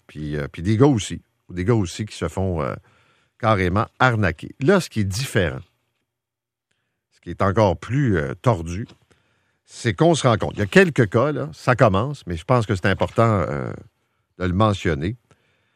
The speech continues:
c'est que les gens vont superposer des visages de jeunes sur des vidéos ou des photos pour faire croire que c'est une telle qui se livre à telle activité sexuelle. C'est,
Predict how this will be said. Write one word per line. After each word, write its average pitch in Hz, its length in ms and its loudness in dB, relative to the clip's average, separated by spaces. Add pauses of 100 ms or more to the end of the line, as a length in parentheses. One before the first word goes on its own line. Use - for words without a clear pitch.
(400)
c'est - 240 -8
que - 160 0
les 123 240 4
gens 139 300 2 (120)
vont 98 300 -2
superposer 127 960 0
des 101 180 0
visages 117 580 2
de 85 120 0
jeunes 104 380 0
sur 85 200 -6
des 87 200 -2
vidéos 110 640 0
ou 107 80 0
des 95 180 0
photos 135 540 -2
pour - 160 -14
faire 92 260 0
croire 131 440 -2 (720)
que 120 320 2
c'est - 540 -2 (320)
une 170 220 6
telle 135 400 6 (100)
qui - 120 -20
se - 120 -4
livre 101 420 2
à 90 60 2
telle 147 320 4
activité 90 540 -4
sexuelle. 85 640 -6
C'est, 80 320 -10